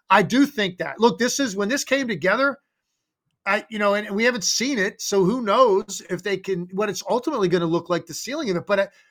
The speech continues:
but just envisioning the firepower with these three players, the ability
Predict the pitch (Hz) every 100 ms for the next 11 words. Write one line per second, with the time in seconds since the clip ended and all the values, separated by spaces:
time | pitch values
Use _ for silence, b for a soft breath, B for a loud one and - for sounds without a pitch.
0 | b _ 165 - 190 254 - 247 147 277
1 | 269 214 180 180 - 220 262 277 196 202
2 | 190 180 233 - 214 180 240 302 185 143
3 | - _ _ _ _ _ 165 214 180 247
4 | 294 277 262 233